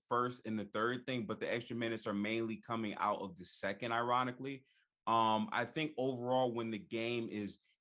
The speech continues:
panning down, Kerr is trying to, like, keep that same type of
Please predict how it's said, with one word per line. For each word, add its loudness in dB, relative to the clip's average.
panning -2
down, 4
Kerr 2
is -2
trying -2
to, -4
like, -4
keep -8
that 2
same -4
type -4
of -2